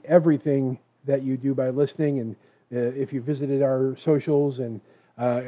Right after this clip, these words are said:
I'm gonna be on the Twitter machine here shortly if I'm not already. So we, we're gonna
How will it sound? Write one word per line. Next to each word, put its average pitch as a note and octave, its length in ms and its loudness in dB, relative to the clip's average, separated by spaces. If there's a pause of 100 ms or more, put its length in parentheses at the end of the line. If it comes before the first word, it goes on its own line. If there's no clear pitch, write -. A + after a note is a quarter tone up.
I'm C3+ 200 2
gonna D3+ 180 4
be D3+ 160 4
on D3+ 120 4
the C3+ 60 0
Twitter E3 280 2
machine E3 380 4
here D#3 380 2
shortly D#3 540 -2
if C3+ 120 -2
I'm C3 120 0
not D3 180 2
already. C#3+ 480 4 (380)
So C3 260 2
we, C3 180 0
we're C#3+ 280 -4
gonna C#3 260 -4